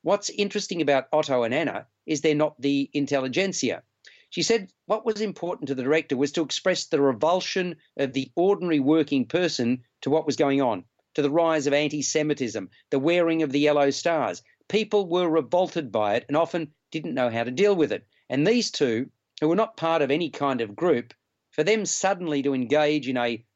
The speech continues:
propaganda battle that's treasonous was remarkable. She says it's a reminder that resistance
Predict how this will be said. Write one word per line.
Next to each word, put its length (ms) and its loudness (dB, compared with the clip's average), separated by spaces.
propaganda 640 -2
battle 520 -2
that's 280 -2
treasonous 760 -4
was 220 -2
remarkable. 640 -2
She 140 -8
says 220 2
it's 160 -8
a 60 -2
reminder 440 2
that 240 -2
resistance 640 -2